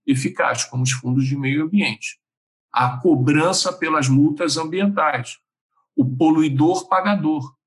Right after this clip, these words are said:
O que nós percebemos é o contrário, e uma ênfase em atividades primárias que têm cadeias curtas.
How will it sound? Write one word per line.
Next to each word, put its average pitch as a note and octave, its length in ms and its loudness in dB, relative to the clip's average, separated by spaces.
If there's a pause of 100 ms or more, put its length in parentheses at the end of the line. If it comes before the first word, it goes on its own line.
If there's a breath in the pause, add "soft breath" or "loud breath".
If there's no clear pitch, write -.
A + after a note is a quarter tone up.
(760)
O D#3 80 0
que C3+ 120 -2
nós G3+ 180 2
percebemos A#3 640 0
é - 20 2
o C4+ 80 0
contrário, D3 680 0 (300 soft breath)
e A#3+ 160 8
uma A3+ 300 4
ênfase E3 500 0
em F3 140 -2
atividades D3 640 -2
primárias F#3+ 580 0
que - 120 -10
têm F#3 180 -10
cadeias F3 500 0
curtas. C3 520 -2